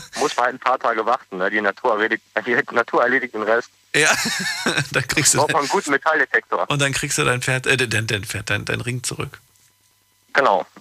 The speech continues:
Speaker 1: Ja, aber, ähm, nee, das ist schon, da würde ich schon gut drauf aufpassen. Das ist, also,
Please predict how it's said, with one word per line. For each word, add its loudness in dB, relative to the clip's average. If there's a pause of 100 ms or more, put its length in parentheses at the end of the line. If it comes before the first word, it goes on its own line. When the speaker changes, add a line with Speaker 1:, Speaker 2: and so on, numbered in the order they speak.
Speaker 1:
Ja, 4
aber, 0
ähm, -8
nee, 0
das -2
ist -8
schon, 0 (420)
da 2
würde -4
ich -4
schon -4
gut -6
drauf 0
aufpassen. -4 (680)
Das 4
ist, -4
also, 2